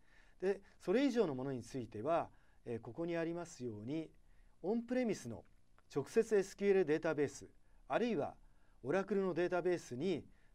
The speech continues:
パワービーアイサービスを通じて、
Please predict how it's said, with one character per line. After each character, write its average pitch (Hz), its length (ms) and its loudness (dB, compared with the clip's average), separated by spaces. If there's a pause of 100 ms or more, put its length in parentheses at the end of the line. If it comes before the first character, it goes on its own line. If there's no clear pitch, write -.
パ 180 120 2
ワ 233 200 8
ー - 20 2
ビ 226 220 0
ー 226 80 6
ア 220 40 4
イ 214 40 2
サ 226 180 2
ー 220 60 6
ビ 202 100 0
ス 214 160 -4
を 196 80 2
通 214 380 -2
じ 196 100 -12
て、 233 300 2